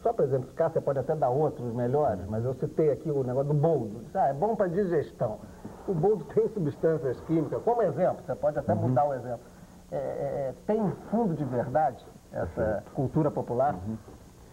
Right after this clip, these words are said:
Speaker 2: É, sem dúvida, né? Eu acho que acre-, nó-, nós todos, acho que todos os pesquisadores, professores, acreditam que efetivamente uma das formas, ou talvez a forma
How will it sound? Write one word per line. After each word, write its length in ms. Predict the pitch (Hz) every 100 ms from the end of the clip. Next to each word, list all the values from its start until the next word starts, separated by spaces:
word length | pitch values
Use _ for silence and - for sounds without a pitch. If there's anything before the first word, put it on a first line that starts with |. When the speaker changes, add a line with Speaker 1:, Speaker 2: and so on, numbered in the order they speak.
| - - -
Speaker 2:
É, 140 | 113 95
sem 140 | 156 123
dúvida, 440 | 110 80 80 78 67 - -
né? 420 | - 90 104 107 -
Eu 160 | 95 101
acho 280 | 104 -
que 340 | 101 113 107 104
acre-, 240 | 90 92
nó-, 240 | 90 98 101
nós 180 | 101 113 -
todos, 420 | 120 123 85 80 85
acho 200 | 82 -
que 80 | -
todos 320 | 104 92 85
os 60 | -
pesquisadores, 680 | 90 - 87 80 95 90 -
professores, 500 | 85 78 80 101 92
acreditam 720 | 92 104 90 98 110 123 120 - - - - -
que 300 | - 110 110 -
efetivamente 840 | 143 143 107 107 98 92 87 -
uma 140 | 139 127
das 160 | 98 -
formas, 440 | - 104 85 87 90
ou 60 |
talvez 260 | 90 87 98
a 60 | 90
forma 320 | - 104